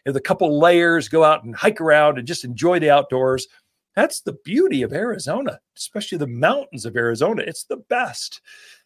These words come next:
And your plants are happy with it too. So you'll find that they tend to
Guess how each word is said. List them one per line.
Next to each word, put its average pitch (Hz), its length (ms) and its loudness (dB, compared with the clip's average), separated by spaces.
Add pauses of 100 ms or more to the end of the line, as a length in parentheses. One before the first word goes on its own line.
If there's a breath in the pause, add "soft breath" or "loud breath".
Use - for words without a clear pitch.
And 151 100 -2
your 170 120 -2
plants - 600 -6
are 117 180 -8
happy 131 360 -6
with 123 220 -8
it - 240 -10 (340)
too. 107 340 -8 (420 loud breath)
So - 140 -6
you'll 117 120 -4
find 147 240 4
that 127 100 -4
they 135 140 -2
tend 135 280 -2
to 131 240 0